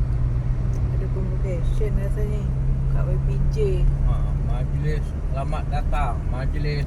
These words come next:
Speaker 2: daerah Kota, Kota
Speaker 1: Tinggi.
Speaker 2: Tinggi.
Speaker 1: Ha, kita dah lalu daerah Kota Tinggi
Speaker 2: Bukan
Speaker 1: lah
Speaker 2: Kota
Speaker 1: ni.
Speaker 2: Kulai, eh,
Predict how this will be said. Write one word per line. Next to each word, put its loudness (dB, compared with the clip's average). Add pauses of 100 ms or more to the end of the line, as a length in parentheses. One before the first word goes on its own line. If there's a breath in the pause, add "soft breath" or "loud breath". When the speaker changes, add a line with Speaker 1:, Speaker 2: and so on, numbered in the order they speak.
Speaker 2:
daerah -2
Kota, -2
Kota 4
Speaker 1:
Tinggi. -
Speaker 2:
Tinggi. 0 (320)
Speaker 1:
Ha, 2
kita 0
dah 2 (200)
lalu 0 (640)
daerah 4
Kota -2
Tinggi -2
Speaker 2:
Bukan 0
Speaker 1:
lah 0
Speaker 2:
Kota -2
Speaker 1:
ni. 0
Speaker 2:
Kulai, 0
eh, -4